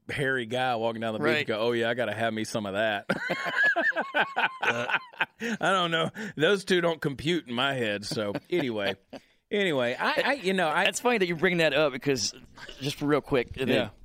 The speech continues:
Speaker 1: Yeah.
Speaker 2: uh, my mom was the chaperone for Miss Texas, um, for fifteen, well,
Speaker 1: Yeah.
Speaker 2: thirteen years. Um, and this was during my adolescent years. So at any given time,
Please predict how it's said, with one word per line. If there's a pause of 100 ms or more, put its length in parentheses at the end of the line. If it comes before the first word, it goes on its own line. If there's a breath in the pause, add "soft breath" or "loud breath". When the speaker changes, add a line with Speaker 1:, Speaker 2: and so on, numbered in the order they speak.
(140)
Speaker 1:
Yeah.
Speaker 2:
uh, (460 loud breath)
my
mom
was
the
chaperone
for
Miss
Texas, (180)
um,
for (180)
fifteen,
well,
Speaker 1:
Yeah.
Speaker 2:
thirteen
years. (480 soft breath)
Um, (120)
and
this
was
during
my
adolescent
years.
So
at
any
given
time,